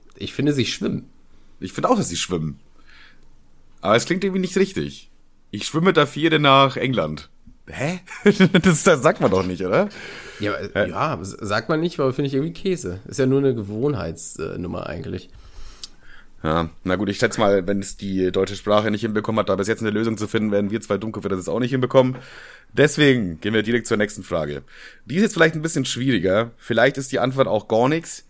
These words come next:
Speaker 2: Aber was würdest du zu Bares für Rares mitbringen?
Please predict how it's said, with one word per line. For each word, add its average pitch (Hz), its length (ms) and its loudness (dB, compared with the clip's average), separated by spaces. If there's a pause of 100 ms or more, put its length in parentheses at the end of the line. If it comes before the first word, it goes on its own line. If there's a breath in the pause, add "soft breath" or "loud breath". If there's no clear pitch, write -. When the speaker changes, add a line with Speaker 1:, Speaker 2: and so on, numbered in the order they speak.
(160)
Speaker 2:
Aber 117 460 2
was 143 320 0
würdest 165 320 0
du 165 320 2 (120)
zu 139 240 -4
Bares 139 400 4
für 120 160 2
Rares 104 320 4
mitbringen? 80 480 -6